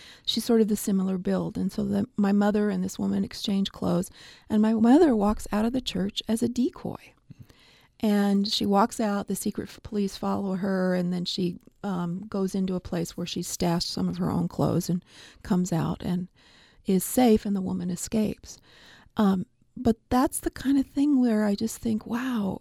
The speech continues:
um, my mother, who I always sort of thought of as a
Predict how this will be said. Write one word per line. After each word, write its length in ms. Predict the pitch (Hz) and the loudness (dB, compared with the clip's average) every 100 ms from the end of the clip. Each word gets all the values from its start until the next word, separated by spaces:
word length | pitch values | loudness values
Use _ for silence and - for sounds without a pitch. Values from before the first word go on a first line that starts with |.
| - | -4
um, 360 | 214 196 190 190 _ - | 0 0 0 -6 _ -2
my 340 | 202 214 240 | 2 4 6
mother, 540 | 254 226 196 156 190 - _ _ - | 8 8 6 2 -2 -8 _ _ -4
who 120 | 220 190 | 2 4
I 120 | 196 | 4
always 200 | 196 190 | 4 0
sort 140 | 202 | -2
of 80 | 196 | -2
thought 240 | - 190 190 | 0 0 2
of 160 | 185 | 2
as 100 | 175 | 2
a 140 | 165 | 0